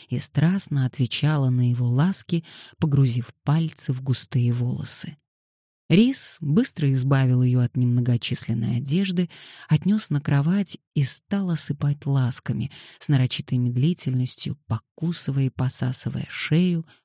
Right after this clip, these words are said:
грудь, запястья. Она почувствовала, как его рука чуть сжала пушистый холмик. Пальцы скользнули внутрь,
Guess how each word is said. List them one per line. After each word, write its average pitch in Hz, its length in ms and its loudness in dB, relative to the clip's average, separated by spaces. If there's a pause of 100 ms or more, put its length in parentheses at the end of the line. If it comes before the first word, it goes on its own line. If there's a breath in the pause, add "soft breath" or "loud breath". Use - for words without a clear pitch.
грудь, 127 500 2 (220)
запястья. - 800 0 (560 loud breath)
Она 165 240 4
почувствовала, 151 800 -2
как 147 260 -6
его 147 220 0
рука 175 420 -2 (320 loud breath)
чуть 170 240 0
сжала 156 560 -2
пушистый 151 640 -4
холмик. - 800 -6 (400 loud breath)
Пальцы 127 440 -2
скользнули 120 640 -2
внутрь, 127 480 0